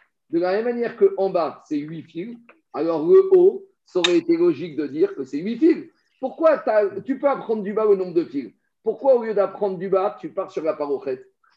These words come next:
La question, elle est double. Déjà, c'est plus logique d'apprendre du même sujet. Pourquoi tu préfères la parochet plus au bas du Meir ?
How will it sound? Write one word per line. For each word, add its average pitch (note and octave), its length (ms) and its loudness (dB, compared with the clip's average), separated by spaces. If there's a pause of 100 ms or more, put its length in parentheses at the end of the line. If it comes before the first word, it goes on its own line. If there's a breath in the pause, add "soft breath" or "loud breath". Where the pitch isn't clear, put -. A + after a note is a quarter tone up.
(120)
La D3 100 -4
question, D#3+ 300 -6
elle G#3 120 0
est A#3 60 -6
double. G#3+ 280 0 (340)
Déjà, G3 280 0
c'est F#3+ 140 -2
plus F#3+ 120 -10
logique F#3 320 2
d'apprendre D#3+ 380 -6
du C#3 100 -12
même C#3+ 180 -6
sujet. D3 320 -4
Pourquoi G3+ 300 -8
tu F#3 120 -12
préfères D#3+ 320 -10
la D3 100 -4
parochet C#3 520 -4 (340)
plus G#3+ 280 -10 (280)
au F#3+ 120 4
bas E3+ 200 -2
du F#3 140 -8
Meir ? B3 340 -8